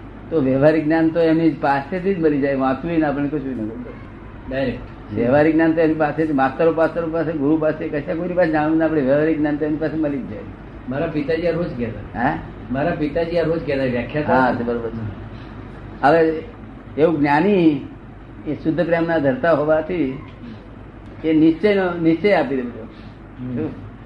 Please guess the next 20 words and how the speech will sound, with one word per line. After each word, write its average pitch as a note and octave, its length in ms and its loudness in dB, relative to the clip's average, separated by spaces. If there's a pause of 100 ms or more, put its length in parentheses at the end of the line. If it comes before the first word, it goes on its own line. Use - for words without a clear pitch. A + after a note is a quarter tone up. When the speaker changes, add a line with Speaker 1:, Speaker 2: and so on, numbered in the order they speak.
(240)
Speaker 2:
સર. C#3 120 -4
Speaker 1:
વ્યવહાર D3+ 340 4
માતા E3+ 280 0
આપે E3 260 2
ને D#3+ 140 0
જ્ઞાની D3+ 480 0
છે D#3 180 -2
નિશ્ચય D#3+ 260 0
આપી D3+ 140 2
દે. D3+ 160 2
પછી D#3 200 -2
કયું, E3 380 -2
કશું E3+ 320 -2
જો-, C3 280 -2
જાણવાનું D3+ 360 2
રહેતું C#3+ 320 0
જ C#3 40 -4
નથી B2 220 -6
કે. B2 100 -8
Speaker 2:
હમ. B2+ 280 -10